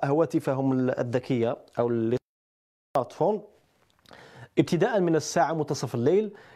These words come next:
لأن، آه، و-، آه، وصول الإشاعات مع استعمال الهاتف الذكي سيعرض صاحبه لل-، ل-، للإصابة ب-، بالسرطان.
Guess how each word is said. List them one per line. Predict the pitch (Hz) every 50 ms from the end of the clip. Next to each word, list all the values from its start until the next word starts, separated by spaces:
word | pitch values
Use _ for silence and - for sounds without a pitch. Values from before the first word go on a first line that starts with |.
| - _ -
لأن، | 127 139 - - 208 185 165 135 120
آه، | 110 104 - - - - 127 120 120 117 117 117
و-، | 113 113 113 117 120 127 -
آه، | - - - 120 117 117 113
وصول | 113 117 123 131 135 - - 226 220 190 -
الإشاعات | 160 175 220 156 - - 147 143 135 139 165 - - - - - - - - - _ _ -
مع | 135 131 147 156 143 123 117 - - - _ - -
استعمال | - - - - 143 117 143 170 170 151 135
الهاتف | 127 143 151 147 139 127
الذكي | 123 120 147 139 - 190 170 160
سيعرض | - - - 139 135 127 127 123 156 165 160 151
صاحبه | 139 - 156 123 135 135 131 139 139 156 175 160
لل-، | 139 135 127 123 123 123 120 117 117 113 120 - - - - - - - - -
ل-، | 120 120 131 131 127 127 - - -
للإصابة | 123 123 127 131 - 147 127 - 160 156 131 139 131
ب-، | 123 117 127 123 123 120 120 113 110
بالسرطان. | 123 117 - - 123 120 117 113 - 175 190 196 190